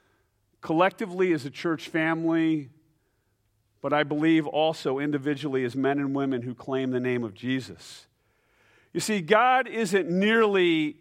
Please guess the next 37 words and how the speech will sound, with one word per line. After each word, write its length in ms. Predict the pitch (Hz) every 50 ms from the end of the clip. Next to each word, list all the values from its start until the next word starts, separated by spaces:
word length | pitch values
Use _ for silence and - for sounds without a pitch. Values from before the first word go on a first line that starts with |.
| _ _ _ _ _ -
as 180 | 165 170 160 -
interested 1160 | - 180 196 190 - - 185 170 165 160 151 - - - - 160 156 151 147 147 139 135 - _ -
about 400 | - 139 131 156 151 151 147 131
the 80 | 143 160
number 460 | 160 165 170 180 190 190 180 185 185
of 320 | - - 147 139 123 - -
people 580 | - 190 190 170 - - 156 143 143 143 123
that 240 | 135 135 131 131 -
fill 480 | - - - 170 165 165 165 160 160 156
these 340 | 131 131 127 117 117 110
seats 680 | - - - - 160 151 139 127 - - - - - - _ _ _ _ _ _ _ _ _ _ _ _ _ _ _ _ _ _ -
as 180 | - 139 127
he 200 | 135 143 - 143
is 460 | 156 160 156 151 147 135 123 - - 139 139 143 _ _
in 80 | - 135
the 80 | 131 123
condition 540 | - 143 127 117 139 143 - - 151 123
of 80 | 120 113
the 80 | 110 107
hearts 340 | - 127 123 123 123 - -
that 140 | 107 101 101
are 80 | 104
in 100 | 98 101
these 160 | 98 95 95
seats. 540 | - - - - - - _ - - - - _ _ _ _ _ _ _ _ _ _ _ _ _ _ _ _ _ _ _ _ _ _ _ _ _ _ _
And 80 | - 151
when 120 | 170 180
I 40 | 196
use 280 | 208 220 247 262 220 214
the 80 | 226
term 280 | - - 233 214 202 190
revival, 580 | 175 156 147 165 165 175 175 170 160 156 151 156
I'm, 280 | 165 175 175 175 175 -
I'm 160 | 170 180 196
not 180 | 196 190 185
talking 460 | - - 170 170 170 170 - - 170 160
about, 580 | 156 147 143 151 147 147 151 147 143 - _